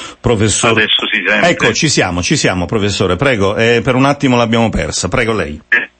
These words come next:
Speaker 2: purtroppo è così. Eh, quindi dicevo, testo che, eh, è stato ed è tuttora minacciato da, da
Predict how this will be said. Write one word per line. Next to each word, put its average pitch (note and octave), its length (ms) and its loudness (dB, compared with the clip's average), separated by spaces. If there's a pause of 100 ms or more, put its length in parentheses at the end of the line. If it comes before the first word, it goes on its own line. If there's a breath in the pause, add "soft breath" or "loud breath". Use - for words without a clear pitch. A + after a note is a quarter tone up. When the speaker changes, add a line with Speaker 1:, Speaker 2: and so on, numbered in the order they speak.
(100)
Speaker 2:
purtroppo A2 480 0
è G2+ 200 0
così. F#2+ 440 -6
Eh, A2 460 2
quindi D3 340 0
dicevo, - 580 6 (1600)
testo A#2 720 -6
che, A2 400 -2
eh, F#2 880 -4
è G#2 180 -4
stato G2 800 -4
ed A2+ 380 -4
è G#2+ 180 0
tuttora F#2 1000 -2
minacciato G2 840 0
da, F2+ 380 -2
da F2+ 220 -2